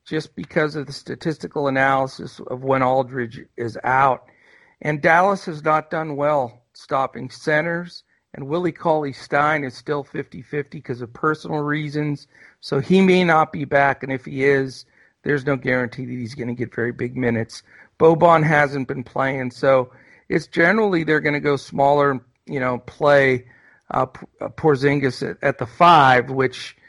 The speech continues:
he blocks shots, but he's just not an intimidating space eater in the paint. So Poeltl is that,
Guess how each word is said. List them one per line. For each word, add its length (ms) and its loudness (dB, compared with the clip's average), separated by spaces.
he 120 -8
blocks 480 4
shots, 720 4
but 360 0
he's 200 -12
just 260 -6
not 260 4
an 100 -2
intimidating 1080 -4
space 720 -4
eater 340 -4
in 100 -4
the 60 -6
paint. 580 -4
So 540 0
Poeltl 500 4
is 360 0
that, 480 -4